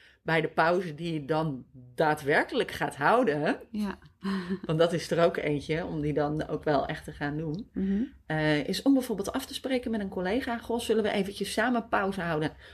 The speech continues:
Speaker 1: Bellen we even in of we doen samen een rondje lopen," eh,
Speaker 2: Ja.
Speaker 1: of, eh, zodat je, ehm,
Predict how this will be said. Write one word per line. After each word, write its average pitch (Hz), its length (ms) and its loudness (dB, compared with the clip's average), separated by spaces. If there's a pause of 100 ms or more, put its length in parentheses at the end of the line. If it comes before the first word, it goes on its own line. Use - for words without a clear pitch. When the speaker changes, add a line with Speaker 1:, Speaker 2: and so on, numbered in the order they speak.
(120)
Speaker 1:
Bellen 143 320 2
we 135 120 4
even 135 380 2
in 175 300 2
of 143 140 -4
we 143 80 -6
doen 156 300 0
samen 170 360 -2
een 131 140 0
rondje 175 380 -2
lopen," 151 500 2 (160)
eh, 156 100 0
Speaker 2:
Ja. 143 140 2
Speaker 1:
of, 147 160 -6 (100)
eh, - 220 -8 (560)
zodat 175 460 2
je, 151 360 2 (140)
ehm, 147 340 -4